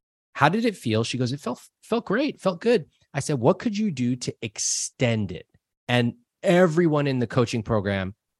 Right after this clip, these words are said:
said these amazing ideas. They said, "Uh, you, you could buy nicer flowers." you could set it up on an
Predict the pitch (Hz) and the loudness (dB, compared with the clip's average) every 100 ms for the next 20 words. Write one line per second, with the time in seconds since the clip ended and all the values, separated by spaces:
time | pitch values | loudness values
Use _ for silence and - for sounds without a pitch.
0 | _ _ - - 120 110 101 _ _ _ | _ _ -4 0 2 2 -2 _ _ _
1 | _ _ - 120 104 - _ 135 131 127 | _ _ -8 -4 -4 -8 _ 2 4 4
2 | 117 104 92 87 101 104 113 95 _ _ | 2 -2 -4 -8 -10 -4 -4 -4 _ _
3 | _ _ _ - 95 - 101 - _ _ | _ _ _ -10 -10 -8 -10 -10 _ _
4 | - 107 104 101 101 98 98 92 104 _ | -8 -6 -2 0 0 2 0 -2 -6 _
5 | _ _ - 107 123 - 104 - - - | _ _ -2 0 0 0 -6 -8 -12 -14
6 | - - - _ _ - 110 120 98 - | -16 -20 -20 _ _ -6 -2 -2 -2 0
7 | 120 113 113 - 110 110 113 | 2 2 0 -2 -2 0 -2